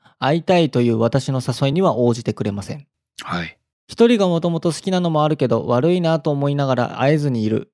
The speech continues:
Speaker 1: とも言われ、半年になります。
Speaker 2: うん。
Speaker 1: 夜職での出会いはない、従業員の恋愛は禁止だからと言っていますし、変に生真面目な人なので、その部分は信用ができます。
Speaker 2: うん。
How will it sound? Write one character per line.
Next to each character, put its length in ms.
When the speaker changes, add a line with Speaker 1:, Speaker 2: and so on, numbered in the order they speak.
Speaker 1:
と 100
も 120
言 140
わ 120
れ、 280
半 320
年 240
に 100
な 100
り 100
ま 100
す。 240
Speaker 2:
う 60
ん。 400
Speaker 1:
夜 220
職 260
で 120
の 100
出 160
会 120
い 40
は 100
な 140
い、 180
従 220
業 240
員 120
の 60
恋 300
愛 100
は 160
禁 200
止 140
だ 120
か 100
ら 160
と 200
言 80
っ 40
て 160
い 60
ま 100
す 140
し、 200
変 220
に 120
生 140
真 220
面 20
目 80
な 140
人 180
な 80
の 120
で、 200
そ 100
の 140
部 100
分 160
は 100
信 260
用 180
が 100
で 120
き 100
ま 140
す。 180
Speaker 2:
う 60
ん。 340